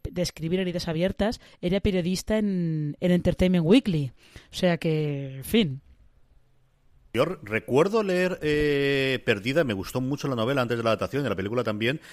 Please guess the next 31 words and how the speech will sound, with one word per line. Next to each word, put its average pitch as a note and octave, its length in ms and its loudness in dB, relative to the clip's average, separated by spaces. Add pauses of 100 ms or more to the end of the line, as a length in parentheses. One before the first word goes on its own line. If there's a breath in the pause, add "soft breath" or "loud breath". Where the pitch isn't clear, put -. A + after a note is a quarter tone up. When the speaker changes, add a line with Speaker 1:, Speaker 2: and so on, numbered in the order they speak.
(240 loud breath)
Speaker 2:
y A2+ 220 2
es - 180 2
cierto D#3+ 260 0
que C3+ 60 -6
se - 80 -8
le G2+ 60 -4
encuentran G#2+ 240 -4
similitudes. E2 480 -8
Es G2 120 -8
cierto A#2 200 -6
que A2+ 60 -4
esta A2+ 120 -8
mujer A2+ 220 -6
tiene G#2+ 280 -4 (280 loud breath)
un A#2 100 0
estilo A#2 320 0
de A2+ 100 6
personajes G#2+ 720 -2
y G#2+ 120 -6
un, G#2+ 200 -6
y G2+ 140 -4
un G2+ 80 -4
ámbito G2 380 -4
en F2 80 -6
general F#2+ 360 -4
de, F#2+ 260 -4 (260 loud breath)
de F#2 160 -2
tono A2 440 2
y G#2 120 0
de, G#2 160 0
de, G2+ 420 -2